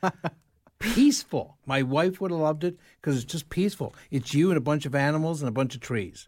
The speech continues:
Speaker 1: So you really wanted to be there. Were you dragging your feet? They're like, "What do you
Speaker 2: No,
Speaker 1: think
Speaker 2: no,
Speaker 1: this
Speaker 2: no.
Speaker 1: piece of art is?" You'd be like, "I could tell you after I have a nap in the great room. Could somebody make me a sandwich?" Was it that type of deal?
Speaker 2: No, no,
Speaker 1: No,
Speaker 2: no.
Speaker 1: okay.
Speaker 2: I worked. I was working very hard. But I got,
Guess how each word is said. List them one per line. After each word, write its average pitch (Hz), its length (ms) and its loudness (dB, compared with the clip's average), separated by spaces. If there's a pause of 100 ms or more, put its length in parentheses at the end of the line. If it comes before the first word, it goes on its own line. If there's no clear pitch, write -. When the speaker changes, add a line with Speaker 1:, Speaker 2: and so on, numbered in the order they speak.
(120)
Speaker 1:
So - 100 2
you 151 160 8
really 151 240 6
wanted 131 160 6
to 110 60 0
be 131 100 6
there. 123 100 6
Were 117 80 6
you 117 60 6
dragging 117 340 2
your 107 100 2
feet? 139 180 2
They're 139 100 4
like, 110 140 4
"What 165 80 4
do 208 60 6
you 202 40 6
Speaker 2:
No, 196 60 6
Speaker 1:
think 196 120 6
Speaker 2:
no, 165 100 4
Speaker 1:
this 135 100 4
Speaker 2:
no. 113 100 -2
Speaker 1:
piece 190 180 2
of 160 120 0
art 170 260 2
is?" 104 120 2
You'd 98 60 -4
be 110 60 0
like, 110 160 -2
"I 202 140 0
could 196 140 -2
tell 190 180 4
you 151 100 6
after 131 260 2
I 131 40 2
have 127 160 2
a 123 40 4
nap 123 360 4
in 120 80 2
the 107 80 2
great 117 360 2
room. 107 200 2
Could 110 120 -2
somebody 160 220 2
make 151 180 2
me 151 60 4
a 139 80 4
sandwich?" 151 480 2
Was 120 140 0
it 117 80 0
that 135 180 2
type 165 180 2
of 170 80 2
deal? 196 240 2 (140)
Speaker 2:
No, 151 260 2
no, 123 120 2
Speaker 1:
No, 170 160 4
Speaker 2:
no. 143 140 4
Speaker 1:
okay. 139 120 0
Speaker 2:
I 196 160 4
worked. 165 340 0
I 131 140 2
was 139 180 0
working 113 360 -6
very 101 240 -6
hard. 90 260 -10
But 139 160 -6
I 226 180 -2
got, 190 200 -8